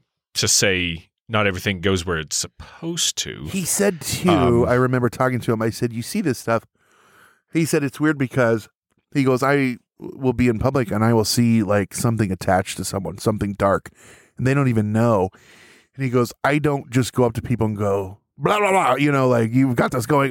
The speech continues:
Speaker 2: you know, most people don't want that. And unless they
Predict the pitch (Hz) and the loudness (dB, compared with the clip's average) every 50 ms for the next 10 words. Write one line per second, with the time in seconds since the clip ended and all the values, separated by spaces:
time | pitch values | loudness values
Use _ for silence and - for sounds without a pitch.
0 | 123 127 131 131 131 123 120 117 113 107 131 131 135 123 - 139 131 123 117 117 | -2 -2 0 2 2 2 2 2 0 -2 0 0 0 0 0 0 0 2 2 2
1 | 110 101 110 113 120 78 - 110 101 95 92 - _ _ _ _ _ _ _ _ | 0 2 2 0 0 0 -2 -4 -2 -2 -4 -6 _ _ _ _ _ _ _ _
2 | _ _ _ _ _ _ _ _ _ - 131 127 131 135 135 135 139 143 139 - | _ _ _ _ _ _ _ _ _ -6 -6 -2 0 0 0 0 0 0 -2 -2
3 | - 131 120 117 113 - | -4 -4 -4 -4 -4 -8